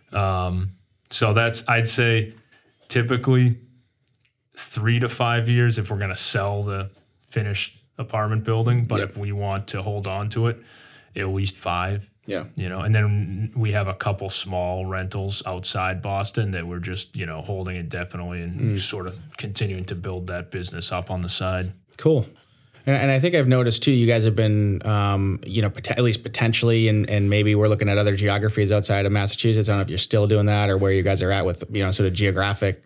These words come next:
Speaker 2: diversity or not, given the way the market has sort of went one way, then come back the other way.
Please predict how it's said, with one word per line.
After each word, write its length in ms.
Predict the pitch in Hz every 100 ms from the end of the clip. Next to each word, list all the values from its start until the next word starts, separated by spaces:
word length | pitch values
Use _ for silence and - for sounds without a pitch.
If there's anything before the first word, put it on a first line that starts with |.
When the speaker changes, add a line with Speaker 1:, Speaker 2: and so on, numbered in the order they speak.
| _
Speaker 2:
diversity 600 | - 95 101 101 104 104 90
or 80 |
not, 260 | 95 98 101
given 200 | 104 92
the 80 | 95
way 120 | 95
the 100 | 92
market 320 | 90 92 98
has 180 | 87 87
sort 140 | - 92
of 120 | 87 - -
went 180 | 127 95
one 200 | 104 98
way, 160 | 101 95
then 140 | 92
come 120 | 92
back 220 | 92 90 -
the 80 |
other 180 | 90 95
way. 380 | 95 101 101 110